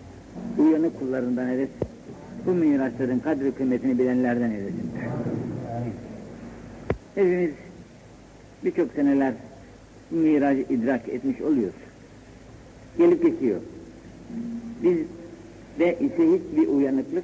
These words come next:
olamıyor. Eski halimiz neyse yine aynı hal devam ederek gidiyoruz. Miracı hepiniz bilirsiniz ki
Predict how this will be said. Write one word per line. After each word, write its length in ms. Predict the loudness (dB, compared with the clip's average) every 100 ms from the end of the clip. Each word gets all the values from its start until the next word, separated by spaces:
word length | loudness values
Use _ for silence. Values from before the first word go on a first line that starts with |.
| -4 0
olamıyor. 380 | 2 2 -2 -6 -12 -16 -8 -8 -6 -4
Eski 260 | -4 -4
halimiz 400 | 0 2 2 2
neyse 380 | 0 0 -2 -6 -8 -16 -18 -6 0
yine 220 | 2 2 0
aynı 260 | 0 2 2
hal 280 | 2 2 4
devam 300 | 4 4 0
ederek 320 | -2 -2 0
gidiyoruz. 300 | 0 0 -4 -12 -16 -16 -16 -18 -18 -18 -16 -16 -16 -4
Miracı 500 | 2 4 4 4 4
hepiniz 400 | 2 -2 -2 0
bilirsiniz 500 | 0 0 0 -4 -2
ki 140 | -2